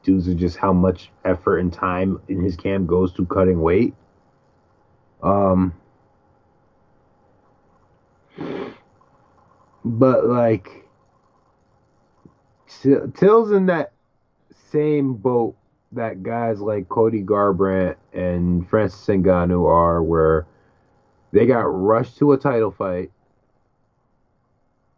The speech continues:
The, the, the, the, they either, like, somebody figured them out. Then they, like,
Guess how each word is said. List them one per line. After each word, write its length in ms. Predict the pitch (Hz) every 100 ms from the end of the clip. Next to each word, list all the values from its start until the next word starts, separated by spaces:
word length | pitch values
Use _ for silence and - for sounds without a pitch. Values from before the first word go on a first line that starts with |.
| _
The, 260 | 104 101 95 _
the, 180 | 104 98 -
the, 180 | 92 87 -
the, 160 | 92 90 _ _ _ _ _ _
they 140 | 107 110
either, 260 | 110 110 -
like, 360 | 98 104 87 - _ _ _ _ _ _ _ _ _ _
somebody 560 | _ 147 147 160 160 131 -
figured 360 | 147 139 156
them 200 | 139 127
out. 360 | 135 110 80 - _ _ _ _ _ _ _ _ _ _ _ _ _ _ _ _ _ _ _ _ _ _ _ _ _ _ _ _ _ _ _ _ _ _ _ _
Then 300 | 120 143 147
they, 220 | 147 143 -
like, 280 | - 120